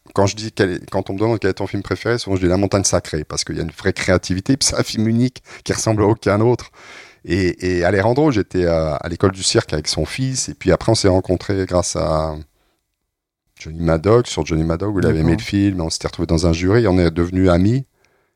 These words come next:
Speaker 1: et qui m'a beaucoup aimé, on, a aidé, pardon, euh, à travers la, tout son, sa psychothérapie qu'il fait, la
Speaker 2: D'accord,
Speaker 1: psychomagie.
Speaker 2: ouais.
Speaker 1: L'art
Speaker 2: Ouais, ouais,
Speaker 1: de
Speaker 2: la
Speaker 1: guérir, et on a
Speaker 2: psychomagie, ouais.
Speaker 1: fait des séances comme ça et qui m'ont vachement aidé. Et donc, j'ai jamais envie de le remercier.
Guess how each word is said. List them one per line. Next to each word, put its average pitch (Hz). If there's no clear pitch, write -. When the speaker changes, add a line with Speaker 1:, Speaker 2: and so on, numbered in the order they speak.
Speaker 1:
et 82
qui -
m'a 104
beaucoup 117
aimé, 123
on, 95
a 98
aidé, 110
pardon, 101
euh, 82
à 90
travers 98
la, 90
tout -
son, 87
sa 87
psychothérapie 95
qu'il 90
fait, -
la 78
Speaker 2:
D'accord, -
Speaker 1:
psychomagie. 87
Speaker 2:
ouais. 107
Speaker 1:
L'art 82
Speaker 2:
Ouais, 143
ouais, 147
Speaker 1:
de 156
Speaker 2:
la 160
Speaker 1:
guérir, 120
et -
on 117
a -
Speaker 2:
psychomagie, 90
ouais. 123
Speaker 1:
fait 90
des 87
séances 117
comme 92
ça 135
et 110
qui -
m'ont 98
vachement 104
aidé. 110
Et 87
donc, 98
j'ai -
jamais 101
envie 104
de 101
le 98
remercier. 107